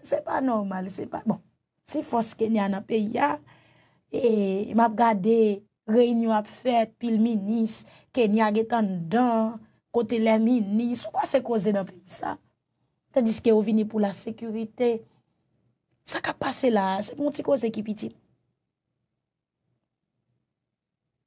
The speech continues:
À la traka pour la vérité. En tout cas, songez bien samedi. Songez bien samedi.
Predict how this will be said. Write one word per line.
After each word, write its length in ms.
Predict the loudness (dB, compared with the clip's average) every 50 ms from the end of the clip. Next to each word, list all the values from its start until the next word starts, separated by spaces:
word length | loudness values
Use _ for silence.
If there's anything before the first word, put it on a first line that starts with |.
| _ _ _ _ _ _ _ _ _ _ _ _ _ _ _ _ _ _ -6 -4
À 60 | -2 -2
la 120 | -2 -2
traka 420 | 0 0 -2 -2 -2 -4 -6 -6
pour 120 | -4 -2 -2
la 160 | -2 -2 -2
vérité. 480 | -6 -8 -12 -12 -12 -14 -14 -18 -20 -20 _ _ _ _ _ _ _ _ _ _ _ _ _ _ _ _
En 100 | 0 0 0
tout 140 | 0 -2 -4
cas, 160 | -6 -8 -12 -12 _ _ _ _ _ _ _ _
songez 360 | -4 0 2 4 6 6 6 6
bien 480 | 4 4 4 4 6 6 4 4 2
samedi. 680 | 0 -2 0 0 2 2 2 2 0 -2 -6 -8 -10 -14 _ _ _ _ _ _ _ _ _ _ _ _ _ _ _ _ _ _ _ _ _ _ _ _ _ _ _ _ _ _ _ _ _ _ _ _ _ _ -4
Songez 340 | 0 2 4 6 6 6 6
bien 260 | 4 4 2 2 2
samedi. 420 | 2 0 -2 -2 -2 0 0 0